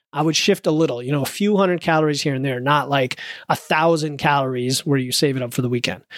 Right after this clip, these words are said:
Um, and then you can, as you go through the dieting phase, the fat loss phase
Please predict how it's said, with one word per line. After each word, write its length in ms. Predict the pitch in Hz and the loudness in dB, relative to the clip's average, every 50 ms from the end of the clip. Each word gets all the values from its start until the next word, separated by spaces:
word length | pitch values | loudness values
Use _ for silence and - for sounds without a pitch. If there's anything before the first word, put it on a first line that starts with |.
| - - - _ - | -16 -16 -12 _ 0
Um, 200 | 165 190 190 185 - | 2 2 2 -2 -4
and 120 | 202 214 | -2 0
then 260 | 226 226 233 233 220 - _ _ _ _ _ _ | 0 2 0 0 -2 -4 _ _ _ _ _ _
you 260 | - 190 185 202 233 226 | -6 -4 0 0 -2 -2
can, 440 | - - 233 226 214 214 214 214 - - | 0 0 0 2 2 2 2 0 -2 -2
as 320 | 180 190 226 247 214 180 | 0 2 2 2 2 0
you 120 | 247 226 | -2 -2
go 200 | 190 196 208 208 | 0 2 2 2
through 180 | 214 - 220 202 | 2 0 -2 -2
the 80 | 196 180 | 0 0
dieting 380 | 202 190 220 254 247 226 190 | 2 2 2 2 2 0 -2
phase, 280 | - 185 165 165 165 156 | 0 0 2 2 0 -2
the 80 | 165 | -2
fat 160 | - 208 196 208 | 0 0 0 2
loss 240 | 196 170 160 156 | 2 0 0 0
phase 460 | - - 151 135 139 135 151 147 - | 0 -2 -2 -2 0 -2 -2 -2 -4